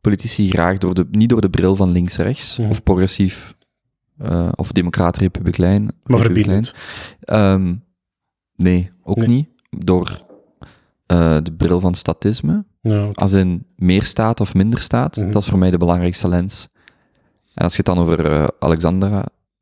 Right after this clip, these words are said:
Speaker 1: Alexandra hebt, met de Green New Deal, hetzelfde wat Trump er nu doorduwt, hè. Wie had ooit gedacht dat de grootste socialist een republikein zou zijn, maar met dat twee biljoen pakket. Heel veel politici, zowel in België, maar ook in de V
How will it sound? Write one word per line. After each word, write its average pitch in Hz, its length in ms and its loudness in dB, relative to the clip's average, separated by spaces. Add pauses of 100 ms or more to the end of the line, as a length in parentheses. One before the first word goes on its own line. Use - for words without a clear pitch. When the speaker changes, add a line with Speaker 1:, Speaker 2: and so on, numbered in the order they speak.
(180)
Speaker 1:
Alexandra 95 420 -2
hebt, 127 260 -4
met 90 180 -2
de 87 260 2
Green 101 340 0
New 104 280 2
Deal, 117 360 0 (1080)
hetzelfde 80 380 -2
wat 73 160 -2
Trump 82 260 -2
er 92 100 -2
nu 95 120 2
doorduwt, 101 500 2
hè. 104 160 0
Wie 98 120 4
had 90 140 0
ooit 92 160 0
gedacht 87 220 -2
dat - 120 -2
de 80 140 -6
grootste 87 320 0
socialist 85 540 -2
een 87 60 -2
republikein 85 600 -4
zou 104 140 0
zijn, 127 280 0
maar 104 100 0
met 85 140 2
dat 80 140 -2
twee 85 260 2
biljoen 85 560 0
pakket. - 420 -4 (1700)
Heel 98 440 4
veel 98 160 2
politici, 95 580 -2
zowel - 380 -4
in 90 120 -2
België, 95 320 0
maar 98 220 -2
ook 90 100 -4
in 90 80 0
de 85 80 -2
V 82 160 -2